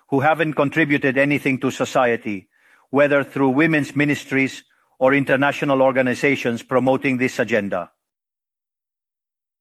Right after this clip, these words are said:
Another conflict that socialists pose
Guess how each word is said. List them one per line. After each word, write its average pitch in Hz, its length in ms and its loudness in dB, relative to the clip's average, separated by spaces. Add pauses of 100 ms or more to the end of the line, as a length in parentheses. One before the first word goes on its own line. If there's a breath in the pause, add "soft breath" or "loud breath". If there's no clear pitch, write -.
Another 165 400 2
conflict 175 520 0
that 131 160 0
socialists 156 640 -2
pose 156 460 2